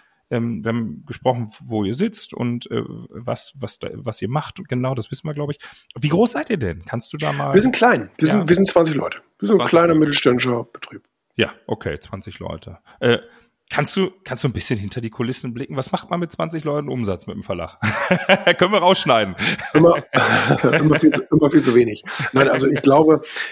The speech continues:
Speaker 2: ähm, ich glaube, wenn man, wenn man im Medienbereich, ähm, äh, äh, wirklich, äh, super reich werden will, dann, dann ist das schwer. Ähm,
Speaker 1: Ja.
Speaker 2: es gibt einige, es gibt einige wenige, muss man dazu sagen,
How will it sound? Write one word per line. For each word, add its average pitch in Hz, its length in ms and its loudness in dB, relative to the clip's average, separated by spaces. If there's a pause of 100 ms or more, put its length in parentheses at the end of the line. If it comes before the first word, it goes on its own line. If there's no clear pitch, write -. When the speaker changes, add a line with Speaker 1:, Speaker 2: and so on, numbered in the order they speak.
(160)
Speaker 2:
ähm, 131 220 4
ich 123 100 -6
glaube, 139 320 2
wenn 131 140 4
man, 123 400 2
wenn 123 160 0
man 123 140 2
im 117 100 -4
Medienbereich, 120 920 0
ähm, 113 480 -6 (160)
äh, 110 80 -6
äh, 110 520 -4
wirklich, 110 440 -8
äh, 107 160 -6 (220)
super 113 260 -8
reich 113 280 -6
werden 95 240 -6
will, 110 300 -6
dann, 104 380 -6
dann 107 160 -6
ist 110 120 -6
das 107 120 -6
schwer. 82 340 -6 (160)
Ähm, 104 160 -8
Speaker 1:
Ja. 104 160 -8
Speaker 2:
es - 140 -6
gibt 151 200 -4
einige, 147 640 4 (160)
es 127 120 -8
gibt - 160 -6
einige 113 320 -8
wenige, 143 320 4
muss 151 200 0
man 135 100 2
dazu 135 260 -2
sagen, 135 380 0